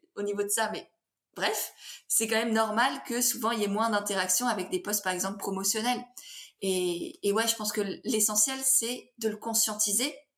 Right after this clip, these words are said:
de le choisir, que ce soit un choix conscient et non pas, euh, quelque chose de subi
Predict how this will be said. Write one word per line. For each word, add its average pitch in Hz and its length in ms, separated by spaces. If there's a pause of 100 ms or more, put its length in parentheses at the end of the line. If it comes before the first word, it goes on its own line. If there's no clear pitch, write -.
(280)
de 208 100
le 208 60
choisir, 226 480
que 220 100
ce 220 120
soit 214 240
un 202 60
choix 285 440 (380)
conscient 233 380
et 202 100
non 196 140
pas, 220 320
euh, 196 40
quelque 196 320
chose 240 220
de 190 80
subi 214 560